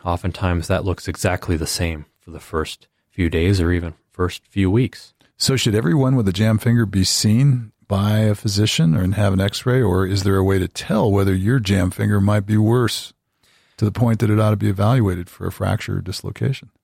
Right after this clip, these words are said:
Speaker 2: How do we do that?
Speaker 1: Good question. I don't believe every jammed finger needs to come in for evaluation, but any patient that's concerned should seek further evaluation. It's relatively easy to get an x-ray to make sure that there's no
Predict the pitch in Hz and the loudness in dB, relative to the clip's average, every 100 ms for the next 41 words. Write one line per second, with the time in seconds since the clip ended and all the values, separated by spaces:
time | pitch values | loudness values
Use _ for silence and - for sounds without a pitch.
0 | _ _ _ 156 165 156 - 76 - _ | _ _ _ -2 0 2 0 -2 -8 _
1 | _ _ _ _ _ _ - 120 - 110 | _ _ _ _ _ _ -4 -4 0 -2
2 | - 117 117 113 _ _ _ _ _ - | 0 0 0 0 _ _ _ _ _ 0
3 | 113 117 123 113 113 120 101 107 98 - | 0 2 2 2 2 2 0 2 0 0
4 | 98 95 98 98 - - 98 95 92 92 | 0 2 2 0 -2 0 2 4 2 0
5 | 90 92 92 90 92 90 98 95 90 _ | 0 0 0 2 2 0 0 0 -2 _
6 | _ 104 104 - _ - 123 110 120 107 | _ -2 -2 -2 _ -2 2 2 0 0
7 | 107 95 - - 92 - 107 110 117 - | 2 0 0 -2 -2 2 2 2 0 -4
8 | _ - 92 92 _ _ _ - 101 90 | _ -8 -8 -10 _ _ _ -6 -4 -4
9 | - _ _ 110 101 95 92 95 95 92 | -10 _ _ 0 2 2 2 2 2 2
10 | 95 - 104 104 _ _ _ _ _ _ | 0 2 0 0 _ _ _ _ _ _
11 | _ - 101 95 107 95 95 90 - 117 | _ -2 0 0 -2 0 0 0 -2 0
12 | 104 104 98 107 98 95 90 - 101 92 | 2 2 0 0 2 2 -2 -2 0 0
13 | 98 _ _ _ _ - 101 95 - 95 | 0 _ _ _ _ -2 0 0 0 0
14 | 92 - 92 - 98 92 87 | 0 0 -4 0 2 2 -2